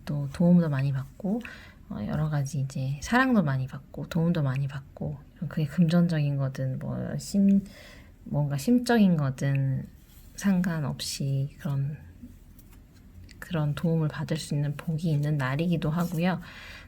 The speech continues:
그리고 여러 가지 새로운 제안들을 많이 받을 수도 있어요.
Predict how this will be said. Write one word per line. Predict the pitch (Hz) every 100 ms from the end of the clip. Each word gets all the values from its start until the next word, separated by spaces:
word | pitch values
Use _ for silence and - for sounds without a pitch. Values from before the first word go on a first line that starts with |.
| -
그리고 | - 190
여러 | 170 170 202
가지 | 214 208
새로운 | - 247 247 240
제안들을 | 226 190 160 156 160 160 156 151 147 143 139 131 139 143
많이 | 123 151
받을 | 151 135 160
수도 | 175 - -
있어요. | - -